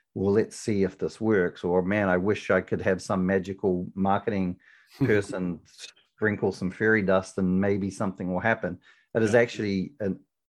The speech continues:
Speaker 1: a, a very complicated math equation that you can go through. And, and if you, as long as the service and the product is wanted,
Speaker 2: Yeah.
Speaker 1: um, it, you will get results if you do it correctly.
Speaker 2: Nice. Well, that's a, that's a good, that's a good assurance right there. And you wouldn't be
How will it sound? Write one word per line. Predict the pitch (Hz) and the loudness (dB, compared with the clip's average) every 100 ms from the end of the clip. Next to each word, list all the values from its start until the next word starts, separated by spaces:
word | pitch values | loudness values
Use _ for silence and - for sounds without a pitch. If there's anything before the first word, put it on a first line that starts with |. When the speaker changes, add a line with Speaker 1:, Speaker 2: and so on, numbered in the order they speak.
| _ | _
Speaker 1:
a, | 101 - | -6 -2
a | |
very | 95 107 101 | 0 2 0
complicated | - 104 90 95 107 92 87 92 | 0 -4 -2 -2 2 0 -2 -4
math | 101 101 110 | -2 -2 -2
equation | 98 - 95 87 90 | -6 0 0 0 -4
that | 90 - | -6 -8
you | 104 95 | -10 -10
can | - | -4
go | 92 101 | 2 2
through. | 98 - 95 95 | 0 -2 0 0
And, | 90 - _ _ _ | -2 -8 _ _ _
and | - 104 - | -4 -4 -4
if | 101 - | -4 -4
you, | 98 | -4
as | 113 113 | -2 2
long | 151 | 4
as | 131 | 2
the | 104 | -2
service | - 123 117 123 123 | -4 2 2 2 -2
and | 104 | -4
the | |
product | 92 113 107 117 - | 0 4 4 4 -4
is | 87 | -6
wanted, | 87 98 113 185 185 _ _ _ _ | -2 -2 4 2 2 _ _ _ _
Speaker 2:
Yeah. | 120 - _ _ _ - | -12 -12 _ _ _ 0
Speaker 1:
um, | 104 98 92 92 - _ | 4 4 4 0 -2 _
it, | - 104 _ _ | -4 -4 _ _
you | 98 | -2
will | 101 101 | 0 0
get | 95 80 - | 0 -2 -2
results | 90 101 85 - | -2 2 2 0
if | - 98 | -10 -8
you | |
do | 90 87 | -4 -4
it | - | -4
correctly. | - 92 - - - _ _ _ _ - | 0 0 0 -12 -14 _ _ _ _ 0
Speaker 2:
Nice. | 180 - - _ - | 0 -2 -10 _ -4
Well, | 127 147 | -2 0
that's | 113 - | -4 -2
a, | - 117 107 | -2 -2 0
that's | 120 117 | -2 -2
a | |
good, | 120 110 113 135 | -2 -2 -2 -2
that's | 127 - | -4 -2
a | |
good | 117 123 | 0 2
assurance | 117 - 135 123 104 | 2 0 2 2 2
right | 113 | -2
there. | 104 135 | 0 0
And | 120 | 0
you | 110 | 0
wouldn't | 113 113 | -2 -2
be | 107 | -2